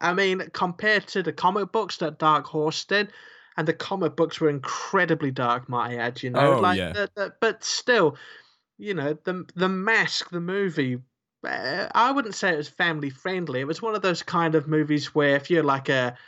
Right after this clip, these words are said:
Speaker 1: an older kind of child, you'd be into it, you know? I wouldn't say it's, like, to the level of, like, Pixar or, or any of the other kind of, like,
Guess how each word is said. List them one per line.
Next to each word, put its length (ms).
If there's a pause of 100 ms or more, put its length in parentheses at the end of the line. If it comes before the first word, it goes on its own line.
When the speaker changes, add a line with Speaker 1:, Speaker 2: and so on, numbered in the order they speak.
(100)
Speaker 1:
an 200
older 320
kind 260
of 100
child, 460 (140)
you'd 220
be 200
into 440
it, 200 (120)
you 160
know? 100 (240)
I 140
wouldn't 240
say 260
it's, 220
like, 260 (520)
to 120
the 100
level 300
of, 160
like, 240
Pixar 640
or, 180 (100)
or 220
any 180
of 80
the 120
other 180
kind 240
of, 40
like, 180